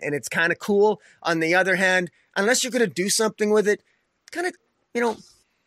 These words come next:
yeah, I hope this isn't just, like, words, because let's face it, we never got anything out of Multiversity. It was a cool concept, but how many adventures did we really get other than Justice League Incarnate, uh, with, with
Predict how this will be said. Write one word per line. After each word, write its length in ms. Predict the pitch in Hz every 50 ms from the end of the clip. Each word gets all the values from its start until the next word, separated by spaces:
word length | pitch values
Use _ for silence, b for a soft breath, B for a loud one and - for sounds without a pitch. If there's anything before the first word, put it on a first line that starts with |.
| _ _ _ _ _ _ - -
yeah, 140 | - 165 156
I 80 | 165 202
hope 200 | 226 277 294 -
this 180 | - 247 - -
isn't 260 | 233 202 214 202 170
just, 220 | - 190 - -
like, 220 | 185 185 180 160 -
words, 340 | 147 180 196 180 151 123
because 340 | - - 156 - 160 156 131
let's 200 | 165 220 220 -
face 240 | - 214 214 214 -
it, 100 | - -
we 180 | - 139 175 202
never 220 | 214 214 196 185
got 240 | 160 180 180 170 - -
anything 360 | 170 175 180 175 - 175 160
out 120 | 156 147 143
of 80 | 143
Multiversity. 760 | 147 147 151 - 160 131 139 151 160 - - 147 143 139 127 b b b b -
It 60 | 156
was 160 | 165 156 127
a 40 | 131
cool 220 | - - 185 175
concept, 500 | - - 160 165 175 170 - 165 147 -
but 120 | - 147 -
how 100 | 185 208
many 180 | 240 254 240
adventures 480 | 226 180 139 180 185 180 - - 165 143
did 160 | 127 160 147
we 140 | 143 147 139
really 320 | 131 135 170 202 180 208
get 280 | 185 - 151 139 139 - _ _
other 160 | 160 180 202 202
than 160 | 196 185 170
Justice 380 | - 165 180 - 180 175 -
League 180 | 175 170 156 143
Incarnate, 460 | 151 127 - 139 156 165 151 131 - b b b b b b b _ -
uh, 280 | 147 147 139 139 - -
with, 420 | - 160 160 151 139 123 - - - _ _
with 300 | - 156 156 151 - -